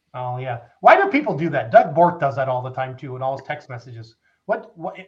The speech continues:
for you, dot, dot, dot, dot, dot, people, what does that mean? Is that like I'm thinking or I,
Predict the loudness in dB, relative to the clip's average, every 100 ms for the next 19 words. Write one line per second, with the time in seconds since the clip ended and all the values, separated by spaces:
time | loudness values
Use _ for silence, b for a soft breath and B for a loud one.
0 | _ -6 0 4 6 6 4 -2 -2 -4
1 | -2 -4 -4 -8 -8 -12 -12 -10 -10 -8
2 | -8 -8 -14 -16 -20 _ -20 _ _ -8
3 | -6 -6 -6 -6 -10 -10 -10 -10 -10 -10
4 | -10 -14 -20